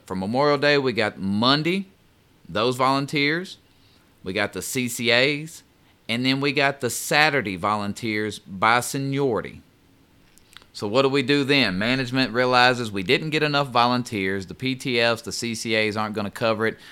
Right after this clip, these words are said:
What do they do, and what do they almost always do? They go to forcing.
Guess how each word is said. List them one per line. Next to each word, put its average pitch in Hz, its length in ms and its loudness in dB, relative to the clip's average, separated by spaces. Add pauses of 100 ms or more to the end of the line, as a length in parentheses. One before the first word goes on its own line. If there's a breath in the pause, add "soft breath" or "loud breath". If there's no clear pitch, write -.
(180 loud breath)
What 113 200 2
do 127 60 2
they 123 160 4
do, 123 340 4
and 95 140 -2
what 107 140 2
do 123 60 0
they 117 160 2
almost 120 380 2
always 123 540 4
do? 135 380 2 (480 loud breath)
They 98 120 -2
go 110 200 0
to 107 60 -2
forcing. 87 520 -6